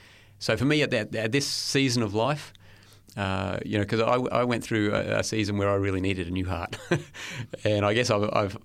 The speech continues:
I've had a heart attack, not a literal one, but I guess it's like a person who's just had a quadruple bypass there. You say, "What's your favourite, favourite operation you've ever had?"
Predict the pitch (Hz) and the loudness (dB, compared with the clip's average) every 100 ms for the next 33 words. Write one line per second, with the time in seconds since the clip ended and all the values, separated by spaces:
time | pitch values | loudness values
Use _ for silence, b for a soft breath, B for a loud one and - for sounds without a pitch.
0 | 104 - 117 104 127 120 113 117 120 139 | -14 -12 -4 -2 0 2 2 2 2 0
1 | 143 - - - - 107 104 - - - | -2 -6 -20 -20 -8 -2 0 0 0 0
2 | 113 123 139 104 98 - B B B B | 0 2 0 -2 -4 -8 B B B B
3 | - 107 113 101 110 107 107 113 107 101 | 0 0 0 0 0 0 0 0 0 0
4 | 104 - - 104 95 98 101 110 95 104 | 0 -2 0 2 2 0 -2 -2 0 0
5 | 104 95 98 98 95 90 - 98 95 98 | 0 0 0 2 0 0 -2 -2 -4 -10
6 | B B B 107 107 113 110 110 107 110 | B B B 0 2 2 2 0 0 2
7 | 98 98 - - - 107 - 110 92 98 | 2 -2 -8 -18 -14 -6 0 0 2 2
8 | 101 98 104 - 110 98 87 87 - | 2 2 2 2 0 0 0 -2 -4